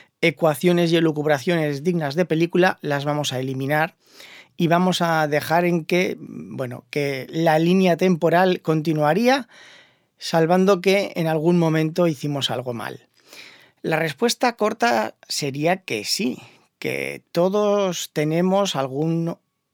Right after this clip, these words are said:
bueno, por desgracia, algunos momentos vergonzosos, o no ya tanto como vergonzosos, sino que apostamos por algo o alguien y la cosa salió francamente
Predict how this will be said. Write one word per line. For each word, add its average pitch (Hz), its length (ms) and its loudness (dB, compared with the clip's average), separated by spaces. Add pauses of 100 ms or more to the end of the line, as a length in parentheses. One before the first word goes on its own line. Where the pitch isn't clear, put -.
(160)
bueno, 123 380 -4
por 131 180 -4
desgracia, 147 580 -2
algunos 185 720 0
momentos 170 960 0 (880)
vergonzosos, 170 1300 2 (440)
o 196 100 -2
no 269 160 0
ya 285 240 2
tanto 277 400 -4
como 202 280 2
vergonzosos, 170 1080 -2 (420)
sino 175 560 0
que 151 760 -2 (540)
apostamos 160 800 -2
por 165 200 0
algo 180 400 0
o 127 400 -4 (100)
alguien 214 640 2 (240)
y 170 140 0
la 151 120 0
cosa 156 220 -6
salió 147 240 -2
francamente 143 840 -4